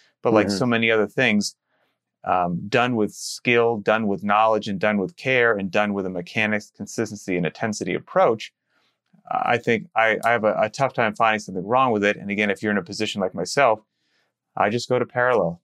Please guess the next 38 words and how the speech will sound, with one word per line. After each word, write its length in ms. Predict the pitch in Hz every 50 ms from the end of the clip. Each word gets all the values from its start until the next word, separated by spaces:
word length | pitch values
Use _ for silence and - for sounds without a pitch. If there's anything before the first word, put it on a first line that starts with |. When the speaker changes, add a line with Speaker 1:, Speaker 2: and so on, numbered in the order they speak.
| _ _
Speaker 1:
and 120 | - 104 101
going 200 | - 101 107 104
to 60 | 104
parallel 420 | - - 107 104 104 107 107 101
works 260 | 95 95 95 - - -
just 240 | - 104 101 -
fine 280 | - 98 92 90 87 85
for 200 | 85 - 95 -
me. 160 | - - - - _ _ _ _ _ _ _ _ _ _ _ _
Speaker 2:
Yeah, 300 | 135 139 147 135 113 101 98 - _ _ -
I'll, 180 | 139 147 156 -
I'll 220 | 127 143 151 147 123
double 380 | 107 - 127 123 110 117 117
up 140 | 123 - -
on 140 | 117 110 107
that 120 | 107 104
and 140 | 101 104 104
say 220 | - - 113 107
that, 240 | 95 104 104 101 104
you 80 | 113 104
know, 120 | 98 98
G 200 | 92 - - 110
H 180 | 107 110 - -
D 100 | - 101
sit-ups 380 | - - 117 110 107 - -
are 100 | 101 98
one 160 | 98 98 101 104
of 60 | 98
those 200 | 101 98 98 -
movements 300 | 104 101 95 101 98 - -
that 100 | 98 101
I 100 | 110 113
treat 220 | - - 110 92
with 140 | 95 95 -
a 40 | 92
lot 300 | 90 92 95 98 101 95
of 60 | 87
respect. 540 | 90 - - - - 101 92 85 - _